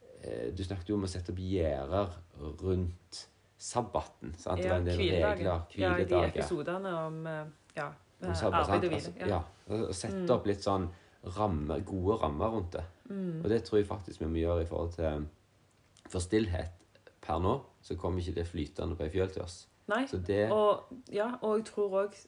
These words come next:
Speaker 2: sånn som jeg sa, når du sa du kjørte gjennom tunnelen og skulle være stille, liksom, og jeg sier kjedelig, sant? Eh, og det kan jeg også kjenne på, sant? Eh, når jeg er ute og går i fjellet også, at jeg får lyst til å, ja, høre en podcast, og det gjør jeg også av og til. Så det er ikke det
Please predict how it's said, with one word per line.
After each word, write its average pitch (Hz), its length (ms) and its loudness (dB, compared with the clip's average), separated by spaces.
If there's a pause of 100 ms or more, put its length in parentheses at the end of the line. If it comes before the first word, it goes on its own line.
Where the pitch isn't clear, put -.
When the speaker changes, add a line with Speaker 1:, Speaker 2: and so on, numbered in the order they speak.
Speaker 2:
sånn 190 180 -8
som 190 120 -8
jeg - 20 -12
sa, 185 240 0
når 185 160 -2
du 180 140 2
sa 170 200 -2
du 170 140 -6
kjørte - 300 -6
gjennom 165 300 -4
tunnelen 160 440 -4
og 160 60 -8
skulle - 180 -10
være 156 80 -4
stille, 151 300 -6
liksom, 175 340 -10
og 160 160 -6
jeg 160 80 -10
sier 156 500 -6
kjedelig, 180 280 -6
sant? 156 260 -8 (800)
Eh, 175 280 4 (280)
og 170 260 0
det 220 200 2
kan 233 120 0
jeg 190 140 2
også 214 240 0
kjenne 165 160 -2
på, 156 140 -6
sant? 160 360 -10 (240)
Eh, 160 540 -6
når 175 160 0
jeg 165 80 -4
er 151 80 -4
ute 151 80 -4
og 185 60 -4
går 170 140 2
i - 20 -2
fjellet 156 300 -2
også, 233 160 4
at - 180 -8
jeg 160 180 -2
får 160 140 -10
lyst - 180 -12
til 165 100 -6
å, 147 200 -4 (720)
ja, 175 240 0 (120)
høre 175 180 0
en 175 60 -2
podcast, 165 360 -6
og 156 80 -10
det 220 120 2
gjør 240 200 4
jeg 175 40 2
også 202 180 -2
av 175 60 -2
og 165 40 -10
til. - 160 -8 (640)
Så - 80 -20
det - 20 -2
er 170 60 0
ikke 175 120 -6
det 208 100 6